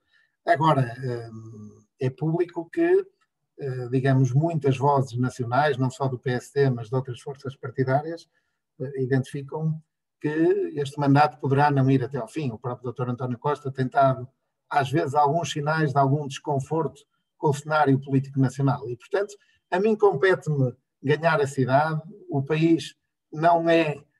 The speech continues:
digamos, uma ambição minha. Eu escolhi viver no Porto, mesmo quando profissionalmente tive outras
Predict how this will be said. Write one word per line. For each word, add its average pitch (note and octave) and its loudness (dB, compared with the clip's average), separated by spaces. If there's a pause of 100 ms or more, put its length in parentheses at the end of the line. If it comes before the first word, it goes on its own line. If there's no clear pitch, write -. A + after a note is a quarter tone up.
(160)
digamos, C#3+ -2
uma D3+ 2
ambição C#3 0
minha. C#3+ 0
Eu C#3+ -2
escolhi C#3+ -6
viver C#3 -2
no C3+ 2
Porto, C#3+ -4
mesmo C3+ 2 (340)
quando D3+ -2
profissionalmente D3+ -6
tive C#3 -4
outras C#3 0